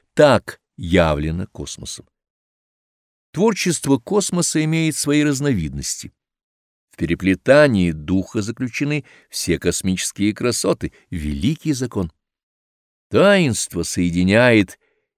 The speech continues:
не переплетавшиеся частицы только утверждением долгих сроков. Устремление каждого духа утверждается добровольно.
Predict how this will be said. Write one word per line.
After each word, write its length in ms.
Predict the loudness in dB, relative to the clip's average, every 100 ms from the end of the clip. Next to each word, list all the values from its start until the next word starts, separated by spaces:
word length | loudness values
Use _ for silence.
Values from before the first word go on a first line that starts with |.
| -4
не 120 | -2
переплетавшиеся 1160 | 0 -2 2 0 4 6 6 4 2 2 0 -2
частицы 680 | -2 -4 -4 -4 -4 -2 -2
только 340 | -2 0 -2
утверждением 960 | 0 -4 -2 0 0 2 4 4 4 2
долгих 440 | 2 0 0 -4
сроков. 680 | -4 -6 -6 -8 -12 -20 _ _ _ _ _ _ -20 -16
Устремление 920 | -2 -2 0 2 4 6 6 4 2 0
каждого 600 | 2 2 2 2 4 4
духа 380 | 0 -4 -4 -8 -10 -6
утверждается 760 | -6 0 0 4 2 2 -2
добровольно. 580 | -4 -4 -4 -6 -10 -14